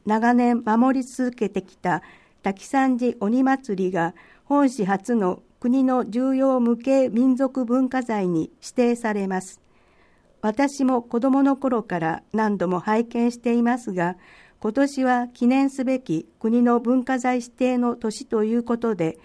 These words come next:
再訪し、多くの皆さんと一緒に楽しんでまいりました。滝三寺鬼祭りは天下太平や五穀豊穣を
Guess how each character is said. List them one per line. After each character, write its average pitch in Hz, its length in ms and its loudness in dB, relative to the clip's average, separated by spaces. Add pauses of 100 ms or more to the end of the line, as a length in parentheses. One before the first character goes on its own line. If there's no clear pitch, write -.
(240)
再 208 300 0
訪 226 220 0
し、 214 380 -4 (420)
多 277 200 4
く 240 140 -2
の 185 140 2
皆 226 260 2
さ 196 200 0
ん 214 80 -2
と 185 160 -2
一 180 80 0
緒 233 260 -2
に 220 300 -2
楽 247 260 2
し 277 160 0
ん 247 100 2
で 185 120 0
ま 185 180 2
い 202 60 0
り 208 140 -2
ま 208 140 0
し 214 140 -14
た。 165 240 -6 (760)
滝 220 260 -4
三 269 280 2
寺 262 160 0
鬼 254 200 2
祭 262 380 0
り 175 60 0
は 170 220 0 (300)
天 277 240 2
下 190 180 -2
太 214 280 0
平 233 280 0
や 220 240 -2 (420)
五 - 160 0
穀 233 420 -2 (100)
豊 254 220 4
穣 240 240 2
を 226 240 0